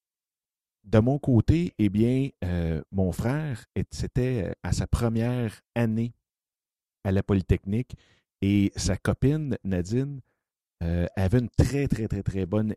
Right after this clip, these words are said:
amie, euh, même qui se considérait pratiquement comme des sœurs, euh, qui était Annie Turcotte. Et, euh, de notre côté, bien, Jean, dans le fond, mon frère,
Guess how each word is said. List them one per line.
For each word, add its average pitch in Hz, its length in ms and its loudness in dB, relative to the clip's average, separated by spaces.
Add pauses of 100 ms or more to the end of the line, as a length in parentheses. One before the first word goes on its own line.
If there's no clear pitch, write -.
amie, 98 460 -6 (460)
euh, 82 180 -2
même 98 420 -4
qui 78 440 -14
se - 180 -12
considérait 90 920 -2 (480)
pratiquement - 480 -6
comme 90 220 -4
des 80 160 -2
sœurs, 107 440 -6 (640)
euh, 85 160 -4
qui - 300 -6
était 117 480 2 (720)
Annie 107 300 2
Turcotte. - 440 -6 (760)
Et, 95 500 2
euh, 80 420 -4 (800)
de 98 80 4
notre 113 200 2
côté, 147 580 2 (440)
bien, 101 260 0 (500)
Jean, 113 240 -2
dans 110 80 -2
le 85 40 -4
fond, 104 140 -2
mon 87 180 0
frère, 110 440 -6